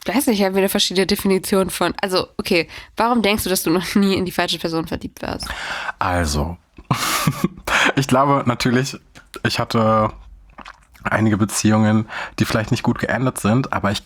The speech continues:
Speaker 2: glaube irgendwie, für den Zeitpunkt waren das so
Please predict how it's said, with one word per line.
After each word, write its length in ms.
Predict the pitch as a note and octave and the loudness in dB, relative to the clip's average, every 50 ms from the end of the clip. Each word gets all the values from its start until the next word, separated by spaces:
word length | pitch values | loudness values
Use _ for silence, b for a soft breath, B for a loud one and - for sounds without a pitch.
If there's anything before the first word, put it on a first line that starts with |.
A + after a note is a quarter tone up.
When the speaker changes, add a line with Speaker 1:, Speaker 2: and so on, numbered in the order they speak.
| _ _ | _ _
Speaker 2:
glaube 340 | - - - C#3 E3+ D#3 A#2 | -6 -2 0 0 2 2 0
irgendwie, 600 | - G2 G2 G2+ G#2+ A2 - A2 A2 A2+ C3+ D3+ B B B B B B B B B B B B B _ _ _ _ _ _ - | 2 2 2 2 2 2 2 2 2 4 2 0 B B B B B B B B B B B B B _ _ _ _ _ _ -18
für 300 | - - - - - A2+ | -14 -12 -6 -2 0 2
den 160 | G2 G2+ F#2+ | 2 2 2
Zeitpunkt 560 | F#2 - - F#2 F2+ G2 - - D#3+ D#3+ C#3 A2+ | 0 0 -2 -2 -2 -2 -2 -2 -2 -2 0 0
waren 240 | G2+ F2+ F2+ F2+ | 0 0 2 2
das 180 | F2 G2 F#2+ - | 2 0 0 0
so 540 | - F#2+ F#2 F#2 F2+ F2+ F2+ F2+ F2 - - | 0 0 2 2 2 2 2 0 0 -2 -4